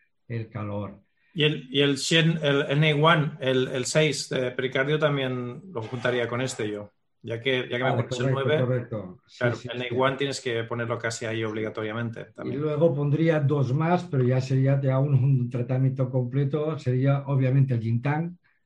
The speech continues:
Speaker 2: Ajá.
Speaker 1: hasta que tocarlo para
Speaker 2: Sí.
Speaker 1: el tema del Shen.
Speaker 2: Sí.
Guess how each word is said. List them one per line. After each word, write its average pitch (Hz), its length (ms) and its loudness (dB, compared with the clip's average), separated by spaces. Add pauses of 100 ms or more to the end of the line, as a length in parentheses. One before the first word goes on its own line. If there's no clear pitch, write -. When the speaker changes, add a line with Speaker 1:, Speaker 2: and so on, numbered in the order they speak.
(160)
Speaker 2:
Ajá. 120 100 -2
Speaker 1:
hasta 123 240 -2
que 117 120 -10
tocarlo 143 760 2 (320)
para 123 140 -6
Speaker 2:
Sí. 120 140 0
Speaker 1:
el 135 60 -2
tema 120 220 4
del 113 200 0
Shen. 170 600 0 (160)
Speaker 2:
Sí. 139 220 -6